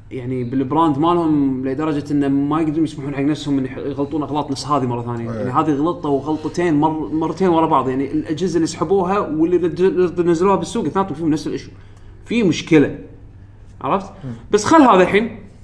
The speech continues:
Speaker 1: بين الأندرويد والآي أو إس، أنا أفضل الأندرويد لأنه مثل ما قال طلال، في أوبشنز وايد. مرات لما أرد على آي أو إس أحس إنه والله أوكي، أوكي، في ملف أبي الحين على كمبيوتري.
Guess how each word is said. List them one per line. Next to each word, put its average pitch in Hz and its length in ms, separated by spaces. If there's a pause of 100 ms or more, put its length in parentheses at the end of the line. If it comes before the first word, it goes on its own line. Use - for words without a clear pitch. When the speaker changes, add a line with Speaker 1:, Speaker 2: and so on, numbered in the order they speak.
(120)
Speaker 1:
بين 202 140
الأندرويد 233 400
والآي 208 180
أو 226 80
إس، - 400
أنا 214 260
أفضل 302 800
الأندرويد 262 680 (840)
لأنه 240 840 (260)
مثل 208 160
ما 214 100
قال 208 220
طلال، 208 420
في 202 180
أوبشنز 180 380
وايد. 110 260 (480)
مرات 226 340
لما 208 240
أرد 220 180
على 190 180
آي 196 100
أو 202 100
إس - 360 (300)
أحس 202 300
إنه 196 140
والله 196 180
أوكي، 202 260
أوكي، 165 240
في 202 100
ملف 214 220
أبي 180 220
الحين 202 180
على 165 120
كمبيوتري. 151 560